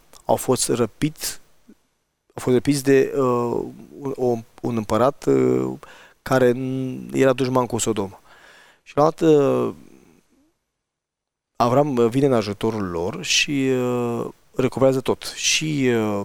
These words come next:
pe oamenii care au fost răpiți, dar și ce au furat aceștia. Și este învingător. Acum vă dați seama că printre, a, erau cinci la opt, mi se pare, dacă nu mă înșel procentul, uh,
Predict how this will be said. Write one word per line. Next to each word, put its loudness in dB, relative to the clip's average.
pe 4
oamenii 4
care -2
au 0
fost -2
răpiți, -6
dar 2
și -2
ce -2
au 0
furat -2
aceștia. -6
Și -2
este 4
învingător. -2
Acum 0
vă 8
dați 4
seama 2
că 2
printre, 4
a, -2
erau 0
cinci -2
la 4
opt, -2
mi -8
se -4
pare, 0
dacă -2
nu -6
mă -6
înșel -4
procentul, -4
uh, -4